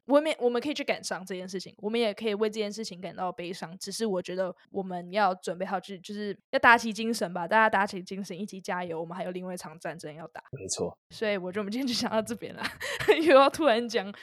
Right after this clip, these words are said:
Speaker 1: 我们的 social media，好像有点怪怪的，但是如果你喜欢这一集的话，可以到我们的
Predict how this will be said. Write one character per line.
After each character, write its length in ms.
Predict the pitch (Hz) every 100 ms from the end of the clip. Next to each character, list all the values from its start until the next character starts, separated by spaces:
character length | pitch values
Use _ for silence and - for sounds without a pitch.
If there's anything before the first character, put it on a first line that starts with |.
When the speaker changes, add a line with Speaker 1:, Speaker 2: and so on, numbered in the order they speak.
| -
Speaker 1:
我 80 | 214
们 80 | 190
的 60 |
social 340 | 226 202 208 220
media， 400 | 220 226 208 190
好 100 | 202
像 120 | 220
有 80 | 214
点 120 | 190
怪 140 | 226
怪 180 | 202 202
的， 140 | 180 202
但 100 | 233
是 160 | 240 - - -
如 160 | 254 285
果 240 | 311 262
你 160 | 240 240
喜 180 | -
欢 180 | 202 202
这 120 | 214
一 120 | 202 202
集 200 | - -
的 100 | 180
话， 240 | 214 190
可 160 | - 208
以 60 |
到 200 | 196 202
我 60 | 180
们 240 | 180 180
的 340 | 180 180 170